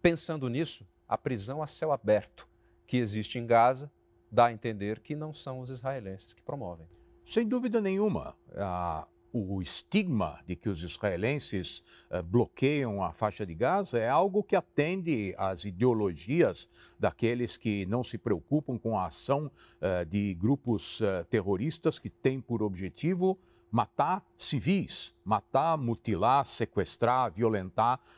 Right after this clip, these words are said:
Speaker 2: a população civil. Os, eh, líderes que se engajam nessas atividades, no caso do Hamas, estão divididos em uma cúpula política, que, como você mencionou, está, eh, no exterior, principalmente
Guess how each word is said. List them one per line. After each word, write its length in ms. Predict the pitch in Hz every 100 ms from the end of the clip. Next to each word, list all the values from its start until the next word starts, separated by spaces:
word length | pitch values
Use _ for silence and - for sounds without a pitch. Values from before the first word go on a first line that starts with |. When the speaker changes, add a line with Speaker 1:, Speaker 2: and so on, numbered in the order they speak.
| -
Speaker 2:
a 80 | 95
população 880 | 123 - 107 - 117 113 120 120 117
civil. 480 | - 135 85 156 - _ _ _
Os, 420 | 117 107 85 - 117
eh, 220 | 101 92
líderes 680 | 95 190 175 113 78 - -
que 440 | - 92 90 87
se 220 | 82 -
engajam 640 | 95 85 98 143 156 98 80 - - -
nessas 600 | 104 98 - 95 82 87
atividades, 840 | - 85 82 98 151 147 90 80
no 140 | 127
caso 400 | - 127 117 90
do 120 | 92
Hamas, 480 | 85 92 131 175 - - - -
estão 240 | - 160
divididos 760 | 151 117 104 139 147 92 76 92
em 160 | 104
uma 180 | 117 92
cúpula 500 | - 165 165 120 101
política, 640 | - 110 104 190 254 -
que, 140 | 123 104
como 240 | 107 98
você 260 | 90 - 104
mencionou, 540 | 95 85 101 101 113
está, 420 | 98 - 110 101 - _ _
eh, 280 | 87 92 85
no 120 | 92
exterior, 600 | 101 - 92 90 160 196 160
principalmente 920 | - 101 - 98 92 107 - 98